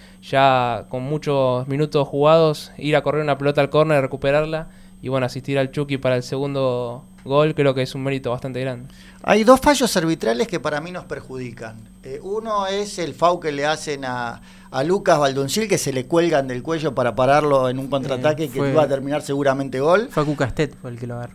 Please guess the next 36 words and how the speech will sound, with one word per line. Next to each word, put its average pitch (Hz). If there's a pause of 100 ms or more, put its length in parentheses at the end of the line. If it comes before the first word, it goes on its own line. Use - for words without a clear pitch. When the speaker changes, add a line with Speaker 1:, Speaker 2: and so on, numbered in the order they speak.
(120)
Speaker 2:
Y -
bueno, 147
y 160
el 170
segundo, 269
que 175
le 165
corta 269
la 190
jugada 214
por 151
amonestar 156
a 190
un 170
jugador, 180
Altamirano 160
también 185
se 185
iba, 208 (200)
Speaker 3:
Hmm. 127
Speaker 2:
eh, 147
de 151
frente 190
al 170
arco 233
y 165
en 156
el 147
primer 160
tiempo 190
también 170
corta 226
la 165
jugada 185
para 151
amonestar. 139